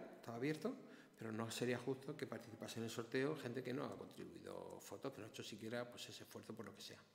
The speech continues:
Participan con, con cualquier cantidad que no sea uno. Bien, como podéis ver, esta es la lista de participantes, ¿vale? Y vemos la cantidad. Son cuarenta y ocho personas, personas las que a priori entran en el sorteo.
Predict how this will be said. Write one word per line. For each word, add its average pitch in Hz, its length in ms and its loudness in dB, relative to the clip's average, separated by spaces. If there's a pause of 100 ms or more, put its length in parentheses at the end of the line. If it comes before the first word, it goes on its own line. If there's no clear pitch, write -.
(640)
Participan 190 480 8
con, 139 220 2
con 135 200 2
cualquier 135 320 8
cantidad 160 360 8
que 139 80 4
no 123 80 6
sea 107 200 -2
uno. 101 180 -8 (720)
Bien, 113 200 0
como 113 220 2
podéis 135 300 8
ver, - 720 8
esta - 220 -2
es 113 60 4
la 113 60 4
lista 117 240 2
de 110 80 -2
participantes, - 640 -10 (100)
¿vale? 196 240 4 (2500)
Y 123 240 8
vemos 110 320 2
la 110 80 6
cantidad. 123 480 6 (2000)
Son 156 220 4
cuarenta 123 280 6
y 127 40 8
ocho 135 120 2
personas, 151 340 6
personas 165 520 2
las 135 180 8
que - 380 2
a - 100 4
priori 127 280 8
entran 135 240 6
en 135 60 8
el 131 60 4
sorteo. 156 460 6